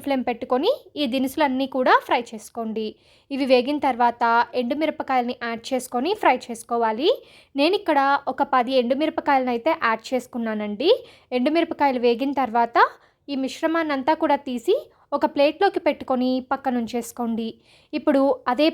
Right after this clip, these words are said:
ప్యాన్లో మరి కొద్దిగా ఆయిల్ యాడ్ చేసుకోవాలి. ఆయిల్ వేడెక్కిన తర్వాత ఒక కప్పు ఉల్లిపాయ ముక్కల్ని యాడ్ చేసుకుంటున్నానండి. ఉల్లిపాయ ముక్కలు రఫ్గా చాప్ చేసుకుంటే సరిపోతుంది. ఇప్పుడు ఈ ఉల్లిపాయ ముక్కల్ని సిక్స్టీ to సెవెంటీ పర్సెంట్ ఫ్రై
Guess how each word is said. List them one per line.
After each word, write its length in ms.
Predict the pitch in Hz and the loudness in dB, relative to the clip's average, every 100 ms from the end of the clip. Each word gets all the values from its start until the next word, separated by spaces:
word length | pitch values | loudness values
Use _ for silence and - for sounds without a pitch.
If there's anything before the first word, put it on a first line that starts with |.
| 320 | 2
ప్యాన్లో 340 | 277 247 320 539 381 | 0 4 4 4 2
మరి 120 | 285 269 | -4 -8
కొద్దిగా 300 | 220 254 311 262 226 | -4 2 2 4 2
ఆయిల్ 200 | 262 262 | 2 2
యాడ్ 160 | 240 - | 0 -6
చేసుకోవాలి. 600 | 254 - 247 233 220 269 508 - _ _ - 262 | -12 -8 -6 -4 -2 0 -2 -2 _ _ 2 4
ఆయిల్ 180 | 311 269 | 4 2
వేడెక్కిన 400 | 262 269 277 269 247 | 2 0 -4 -4 -4
తర్వాత 360 | 226 233 233 233 233 - - | 0 -2 0 2 2 0 -8
ఒక 120 | 269 330 | -6 -2
కప్పు 260 | 294 277 262 254 - | -2 0 -2 -2 -2
ఉల్లిపాయ 320 | 269 269 302 285 | -4 0 0 0
ముక్కల్ని 340 | 269 254 247 277 247 | -2 -2 0 -2 -2
యాడ్ 180 | 233 - | -4 -6
చేసుకుంటున్నానండి. 880 | 240 - 247 220 233 226 226 214 359 - - - _ 285 | -10 -8 -6 -4 -4 -4 -4 2 2 2 -6 -20 _ -2
ఉల్లిపాయ 280 | 302 359 392 | 2 2 2
ముక్కలు 340 | 359 - 277 285 285 - _ _ 254 | 0 -2 -2 0 -2 -6 _ _ -2
రఫ్గా 340 | 269 - 320 359 392 - | -2 2 2 4 0 0
చాప్ 240 | 247 240 - | 0 0 -6
చేసుకుంటే 420 | 277 - 254 330 339 | -8 -8 -6 -4 -2
సరిపోతుంది. 720 | 285 226 247 247 233 220 311 571 - _ _ - 262 | -2 -2 -4 -4 -6 -2 0 0 -2 _ _ -10 -4
ఇప్పుడు 200 | 269 277 277 | 0 2 2
ఈ 40 | 277 | 0
ఉల్లిపాయ 300 | 262 294 339 320 | 0 2 2 2
ముక్కల్ని 380 | 311 269 262 254 262 294 | 0 0 0 -2 -4 -6
సిక్స్టీ 260 | - 359 349 | -6 -2 0
to 60 | 339 330 | 0 0
సెవెంటీ 340 | 262 269 302 294 | -2 0 -2 0
పర్సెంట్ 400 | 262 262 370 480 - _ | 0 2 0 -2 -10 _
ఫ్రై 160 | 302 | 0